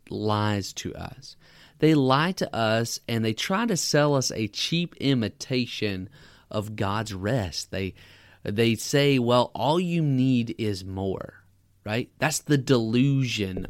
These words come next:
of prosperity. It is that if you can obtain more, then you will truly be happy. And the fact of the matter is that many Christians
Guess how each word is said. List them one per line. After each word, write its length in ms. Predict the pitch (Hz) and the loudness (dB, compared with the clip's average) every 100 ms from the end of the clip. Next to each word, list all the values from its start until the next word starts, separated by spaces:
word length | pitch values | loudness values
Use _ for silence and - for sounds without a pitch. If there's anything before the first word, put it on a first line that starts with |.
| - | -4
of 320 | 104 101 - | -4 -4 -8
prosperity. 1300 | - 117 123 - - 101 110 101 95 - 87 - - - _ _ _ - | -2 0 0 -6 -8 -4 -2 -2 -6 -10 -12 -14 -18 -20 _ _ _ 0
It 160 | 143 | 2
is 380 | 113 139 127 120 - - - | 4 4 2 0 -6 -16 -8
that 160 | 120 | -4
if 200 | 113 - | -4 -4
you 260 | 147 202 226 | -4 -2 -2
can 240 | - 190 | -2 -2
obtain 720 | 156 131 - 139 131 123 120 - | -2 -4 -2 2 2 2 -2 -6
more, 840 | 107 104 107 101 92 92 92 107 - _ _ - | -10 -4 -2 -2 -2 -4 -6 -8 -10 _ _ -4
then 180 | 143 127 | -2 0
you 200 | 104 123 | 0 2
will 140 | 165 | 0
truly 580 | - - 95 90 98 123 | -2 -6 -6 -4 -4 -4
be 420 | - 95 98 107 - - | -4 -4 -2 -4 -10 -20
happy. 500 | - 151 165 - - | -10 -8 -6 -8 -10
And 140 | - 110 | -6 -6
the 60 | |
fact 340 | 107 151 190 - | -2 -2 -2 -4
of 80 | 120 | -4
the 60 | |
matter 340 | 98 95 95 107 | -2 -2 -2 -2
is 120 | 101 | -4
that 120 | 95 | -4
many 240 | 110 135 | -4 -4
Christians 540 | 156 - 117 - 107 | -4 -4 -4 -4 -8